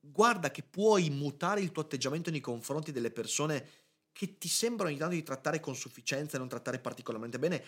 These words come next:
abbia cambiato radicalmente l'approccio nei confronti di tutti quanti. Noi diamo per scontato il fatto che il nostro approccio agli altri sia l'unico possibile. Ci serve comprendere che c'è sempre un modo alternativo di approcciare agli altri.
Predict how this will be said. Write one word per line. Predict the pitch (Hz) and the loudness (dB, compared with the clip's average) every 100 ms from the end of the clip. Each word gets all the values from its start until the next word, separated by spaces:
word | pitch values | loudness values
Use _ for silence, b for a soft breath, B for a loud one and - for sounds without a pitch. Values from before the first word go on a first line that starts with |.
| B | B
abbia | - 151 - | -4 -4 -4
cambiato | - 127 151 - | -6 -2 -2 -2
radicalmente | 156 131 127 113 123 147 147 | -4 -4 -4 -4 -4 0 0
l'approccio | 127 127 - - 156 - 165 | 0 -2 -6 -6 -6 -2 -2
nei | 135 | -2
confronti | 123 113 - 151 139 | -4 -6 -2 -4 -2
di | 110 | -6
tutti | 123 - 104 | -8 -14 -4
quanti. | 110 117 104 92 82 b b b b | -2 -2 -6 -14 -18 b b b b
Noi | 202 269 147 | 4 6 6
diamo | 151 170 | 4 2
per | 139 | 0
scontato | 120 - 117 110 220 220 120 | 0 0 -4 0 4 4 2
il | 107 | -2
fatto | 117 - | -4 -4
che | 123 | -4
il | 120 | -4
nostro | 120 127 117 | -2 -6 -4
approccio | - 120 120 120 | -4 -4 -4 -4
agli | 101 104 | -2 0
altri | 113 113 | 0 -2
sia | 110 - | -4 -2
l'unico | 110 113 110 101 | -4 -6 -10 -8
possibile. | 107 - - 98 95 90 87 _ _ | -4 -2 -2 -4 -8 -6 -8 _ _
Ci | - | 4
serve | - 226 202 110 | 6 6 4 -2
comprendere | 98 98 95 95 98 | -6 -6 -6 -4 -8
che | - | -6
c'è | - | -4
sempre | - 139 135 131 B B | -2 -2 -2 -4 B B
un | 135 131 | -4 4
modo | 156 160 | 6 6
alternativo | 135 120 113 113 156 135 | 2 0 -6 -4 -2 -2
di | 120 | -2
approcciare | - 98 - - 107 | -4 -10 -6 -4 -2
agli | 101 98 | -2 -4
altri. | 69 87 104 | -4 -6 -10